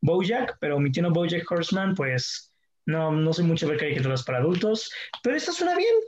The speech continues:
De hecho, yo pensaba, o sea, cuando estabas mencionando y todo, ya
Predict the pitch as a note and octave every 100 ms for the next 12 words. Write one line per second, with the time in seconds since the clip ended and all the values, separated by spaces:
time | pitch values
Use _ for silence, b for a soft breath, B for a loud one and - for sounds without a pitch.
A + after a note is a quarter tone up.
0 | - _ F#3 A#3+ - A3+ A#3+ F3 A#3 D4
1 | C4+ C#4+ C#4+ C#4+ _ - F#3 E3 E3 D#3+
2 | _ _ G#3+ F3+ F3+ F3 A3 C4+ B3 E3+
3 | D#3 F3 F3+ - D#3+ E3+ D#3+ D#3+